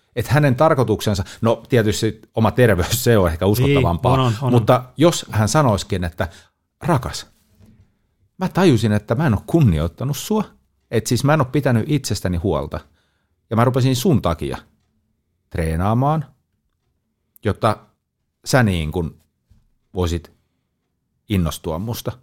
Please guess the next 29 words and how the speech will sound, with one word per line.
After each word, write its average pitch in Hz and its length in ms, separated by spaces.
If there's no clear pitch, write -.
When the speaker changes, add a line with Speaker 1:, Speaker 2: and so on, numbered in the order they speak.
Speaker 2:
Mm. 123 160
Speaker 1:
silloin, 85 340
kun 82 120
meidän 82 220
suhteen 85 360
alku 87 280
ei 73 60
olisi. - 140
Kuinka 240 280
moni 107 220
ostaisi 80 400
ton 80 100
oikeasti? - 500
Speaker 2:
Niin, 151 220
Speaker 1:
Mikä 151 180
taas 175 220
Speaker 2:
en 156 60
ti- 202 140
Speaker 1:
sitten 170 320
tavallaan 180 400
kertoo 156 360
niin 160 160
kuin 165 120
toisenlaisista 127 640
ongelmista 113 420
siinä 110 180
suhteessa, 107 520
mutta, 98 200
Speaker 2:
Niin, - 100